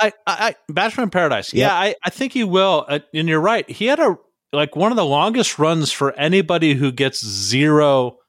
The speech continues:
Speaker 1: attention from the subject. Like, there was just no, I didn't see anything between Rachel and him, but he, he
Speaker 2: Yes.
Speaker 1: got to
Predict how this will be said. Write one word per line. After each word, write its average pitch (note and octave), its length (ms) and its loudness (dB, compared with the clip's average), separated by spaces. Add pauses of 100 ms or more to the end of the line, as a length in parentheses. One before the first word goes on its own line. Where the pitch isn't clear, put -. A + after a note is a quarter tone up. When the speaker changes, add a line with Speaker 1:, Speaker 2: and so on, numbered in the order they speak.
(140)
Speaker 1:
attention A2+ 500 -4
from G#2+ 160 -4
the G2+ 80 -2
subject. F#2 480 -4
Like, A2+ 180 -4
there D3 140 2
was C#3+ 120 2
just C3 300 -4
no, C#3 460 0 (500)
I C3 140 -2
didn't D#3+ 260 -2
see D3 340 0
anything C#3+ 520 0
between A#2+ 340 -2
Rachel B2 340 0
and C3 120 -2
him, C#3 180 -2
but B2+ 140 0
he, C#3+ 180 0
he B2 120 -6
Speaker 2:
Yes. C#3+ 100 2
Speaker 1:
got D3+ 120 0 (140)
to B2+ 160 2